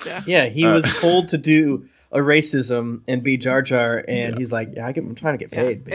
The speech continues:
Speaker 2: baby."
Speaker 1: as though
Speaker 3: But
Speaker 1: he came up with any of the affectations.
Speaker 2: Right,
Speaker 3: Right.
Speaker 2: exactly. <laughs>
Speaker 3: And he has an awesome sequence where
Speaker 2: Yeah.
Speaker 3: he is,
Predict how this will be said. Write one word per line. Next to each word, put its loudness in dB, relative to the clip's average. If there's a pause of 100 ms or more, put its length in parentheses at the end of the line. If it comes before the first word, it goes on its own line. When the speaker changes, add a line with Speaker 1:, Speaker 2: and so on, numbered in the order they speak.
Speaker 2:
baby." 0
Speaker 1:
as 0
though 2
Speaker 3:
But 6
Speaker 1:
he -6
came -2
up -6
with 0
any -4
of -6
the 0
affectations. -2
Speaker 2:
Right, 4
Speaker 3:
Right. 4
Speaker 2:
exactly. 2 (260)
<laughs> 0 (800)
Speaker 3:
And 4 (1700)
he -2
has 4
an 0
awesome 2
sequence -4 (160)
where 4
Speaker 2:
Yeah. -2
Speaker 3:
he 2
is, 0